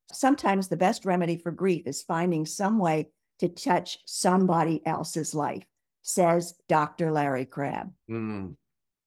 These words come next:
Speaker 1: At that point, I figured that he was telling me what I was supposed to do. And in my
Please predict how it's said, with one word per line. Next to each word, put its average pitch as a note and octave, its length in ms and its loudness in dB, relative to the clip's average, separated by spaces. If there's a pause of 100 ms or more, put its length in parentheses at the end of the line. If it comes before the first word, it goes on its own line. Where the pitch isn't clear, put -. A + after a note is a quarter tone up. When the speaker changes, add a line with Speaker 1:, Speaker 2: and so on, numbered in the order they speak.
(160)
Speaker 1:
At F#3 180 2
that A3+ 260 4
point, F3+ 420 2
I E3+ 160 0
figured F3 440 -2
that C#3+ 120 -4
he G3 160 0
was E3+ 180 -2
telling E3 340 -4
me D#3 300 -2
what D3+ 160 -2
I C3+ 140 0
was D#3 160 -2
supposed - 360 -4
to C#3 60 -4
do. - 300 -2 (800)
And E3+ 180 4
in F3+ 160 6
my F3+ 440 4